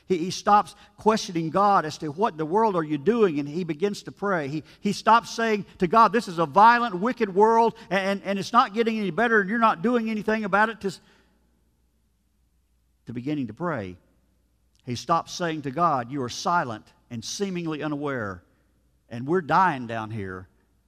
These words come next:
and we need some help." He stops doing that and begins to wait and watch and pray. I want to remind you this morning,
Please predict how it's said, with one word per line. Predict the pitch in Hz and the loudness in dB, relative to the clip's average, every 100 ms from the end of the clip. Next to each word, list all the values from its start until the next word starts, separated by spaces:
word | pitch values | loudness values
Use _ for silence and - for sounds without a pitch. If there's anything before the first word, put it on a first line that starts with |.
| _ _ - | _ _ -14
and | 143 | -12
we | 131 | -8
need | 143 139 | -8 -8
some | 123 | -14
help." | 104 165 101 - _ _ _ _ _ _ _ | -8 -8 -8 -14 _ _ _ _ _ _ _
He | 107 | -14
stops | - - 170 165 | -10 -2 -2 -4
doing | - 170 156 | -4 -4 -4
that | 139 143 139 - | -4 -4 -6 -8
and | 143 139 | -12 -10
begins | 120 127 127 - | -10 -10 -10 -12
to | 151 | -12
wait | 123 120 139 143 _ _ _ 160 | -10 -8 -8 -10 _ _ _ -12
and | 127 | -10
watch | 123 120 113 - - _ _ _ _ - | -8 -8 -10 -14 -20 _ _ _ _ -14
and | 110 113 107 _ _ _ _ _ _ | -12 -12 -16 _ _ _ _ _ _
pray. | 139 123 101 95 | -14 -12 -12 -8
I | 151 | -8
want | 165 147 | -6 -4
to | |
remind | 135 135 156 160 | -2 -2 -2 -2
you | 139 | -4
this | 131 123 - - | -6 -8 -10 -10
morning, | 147 139 131 | -8 -6 -10